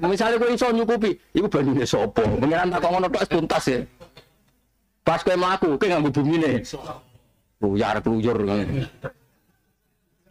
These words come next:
Ujug-ujug kowe hira-hira ki mbahmu, bumine sapa sih, mbok? Engko ngombeni wong, misale kayak sok-sok humanis, ngombeni wong nganggo banyune. Entek.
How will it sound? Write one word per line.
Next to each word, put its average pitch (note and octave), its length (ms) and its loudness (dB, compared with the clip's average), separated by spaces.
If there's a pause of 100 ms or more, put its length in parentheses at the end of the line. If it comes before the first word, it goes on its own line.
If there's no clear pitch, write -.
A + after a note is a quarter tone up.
(600)
Ujug-ujug D3+ 480 0
kowe D#3 160 2
hira-hira C#3 480 2
ki C3+ 160 2
mbahmu, C3 560 2
bumine C#3 320 2
sapa C3 320 2
sih, A2 80 0
mbok? G#2+ 540 0 (420)
Engko C3+ 400 0
ngombeni C#3 400 2
wong, D3+ 240 2
misale C3 240 0
kayak C3+ 160 0
sok-sok A#2+ 400 0
humanis, A#2+ 400 2
ngombeni B2 320 2
wong C#3+ 160 2
nganggo A#2+ 240 0
banyune. B2 480 0 (1600)
Entek. - 220 -8